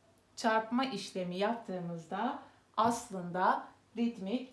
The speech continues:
sayma yapıyoruz. O zaman biz iki ile çarpma işleminde, iki ile çarpmada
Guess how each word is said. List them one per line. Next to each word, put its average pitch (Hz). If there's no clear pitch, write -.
sayma 285
yapıyoruz. 196
O 359
zaman 226
biz 277
iki 240
ile 240
çarpma 240
işleminde, 208
iki 208
ile 254
çarpmada 180